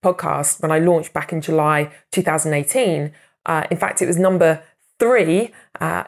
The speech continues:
it was all about the six ways you could make passive income or make a business from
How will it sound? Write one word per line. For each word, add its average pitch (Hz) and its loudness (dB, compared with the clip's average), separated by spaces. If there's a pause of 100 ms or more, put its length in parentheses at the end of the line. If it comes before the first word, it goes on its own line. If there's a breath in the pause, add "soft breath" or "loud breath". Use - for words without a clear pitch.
it - -6
was 190 2
all 254 2
about 185 0
the 185 -4
six - -2
ways 165 0
you 190 -2
could 160 0
make 165 -2 (240 soft breath)
passive 220 -2
income 190 0
or 170 -4
make 165 0
a 156 -2
business 202 -2
from 165 -2